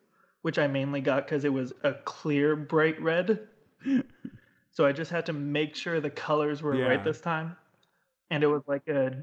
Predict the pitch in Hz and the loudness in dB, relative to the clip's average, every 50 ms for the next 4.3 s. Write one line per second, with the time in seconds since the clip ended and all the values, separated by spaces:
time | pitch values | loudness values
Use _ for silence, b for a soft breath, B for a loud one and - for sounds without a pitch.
0 | - - 160 151 147 147 147 147 147 143 135 135 135 135 131 131 - - - _ | -8 -2 0 4 4 6 6 4 2 2 0 0 0 -2 -2 -4 -8 -16 -20 _
1 | - - - - - 156 147 143 - - 160 147 147 156 143 143 135 147 143 135 | -20 -20 -14 -6 -2 0 2 2 2 0 0 0 0 0 -2 -2 -2 0 0 0
2 | 131 131 151 139 131 127 123 - - - 151 147 147 - 175 165 156 165 170 170 | 0 0 0 0 0 -2 -6 -8 -4 0 0 0 2 0 0 2 4 4 4 2
3 | 170 170 175 175 175 180 - - _ _ - 160 143 135 135 131 131 135 135 131 | 0 -2 -4 -6 -8 -10 -12 -14 _ _ -8 -6 -4 -2 -2 -2 -2 -2 -2 -2
4 | 127 127 - - - - | -4 -6 -10 -14 -18 -20